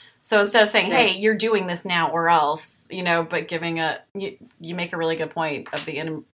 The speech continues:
Speaker 1: intermediary space.
Speaker 2: Yeah, like, some kind of recovery that is enforced. And this is also, I don't know what your experience was with eating disorder recovery. It's often like,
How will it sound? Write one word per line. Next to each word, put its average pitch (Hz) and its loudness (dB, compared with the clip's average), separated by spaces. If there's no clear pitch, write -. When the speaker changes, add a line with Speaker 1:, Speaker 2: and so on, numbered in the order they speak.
Speaker 1:
intermediary 196 -4
space. - -8
Speaker 2:
Yeah, 175 4
like, 180 -2
some 196 2
kind 196 4
of 185 0
recovery 175 4
that 156 2
is 156 -2
enforced. 147 0
And - -2
this 220 -6
is 202 -4
also, 156 2
I 160 4
don't 151 4
know 147 2
what 147 0
your 160 6
experience 156 0
was 160 -2
with 156 0
eating 170 2
disorder 151 4
recovery. 151 2
It's 151 -6
often 151 2
like, 147 2